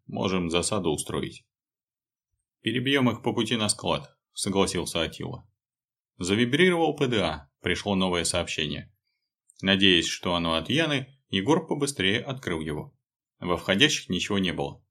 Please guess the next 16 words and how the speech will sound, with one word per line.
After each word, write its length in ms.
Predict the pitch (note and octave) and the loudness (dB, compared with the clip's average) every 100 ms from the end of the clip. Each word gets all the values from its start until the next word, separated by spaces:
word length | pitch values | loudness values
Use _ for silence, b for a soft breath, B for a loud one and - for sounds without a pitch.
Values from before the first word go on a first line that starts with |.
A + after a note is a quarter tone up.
| _ _ | _ _
зато 300 | F#2 G2 E3+ | -4 -2 0
мигал 360 | E3 D#3 D3+ D3 | 0 0 0 0
значок 400 | A#2 A2 C#3+ C#3+ | 0 0 -2 0
обновленной 760 | G2+ F#2 F#2 G#2+ B2+ A#2 - | 0 2 0 2 0 -2 -4
энциклопедии 720 | G#2+ G2+ G2+ G#2+ G2+ G#2+ F#2+ G2+ | -6 -8 -4 -4 -2 -2 0 -2
зоны. 440 | F#2+ D#2+ D2 - _ _ _ _ _ - | -2 -2 -4 -8 _ _ _ _ _ -2
Энциклопедия 840 | G#2+ G2 - B2+ B2 E3 D#3 C#3+ | 2 2 2 0 0 0 2 2
эта 300 | C#3 C3+ C3 | 2 -2 -4
подгружалась 720 | B2+ A#2+ G#2+ A#2+ A#2 B2 A#2+ A2+ | -4 -6 -4 -4 -2 0 0 -2
автоматически 840 | A2 - A#2+ B2 E3 D#3 - - | -4 -4 -6 -6 -8 -8 -8 -8
по 240 | D2+ - F2+ | -8 -2 0
мере 320 | F#2 F#2+ F#2 | 2 2 2
открытия 680 | - F#2+ - F#2+ - F#2+ F#2+ G2+ | -2 -8 -4 -6 -2 -4 -4 -4
игроком 400 | F#2 G2 A2 F#2+ | -4 -4 -2 -2
новых 300 | G#2 G2 - | -2 -4 -4
локаций. 600 | A#2 B2+ G#2+ - E2 - | -4 -2 -4 -6 -12 -14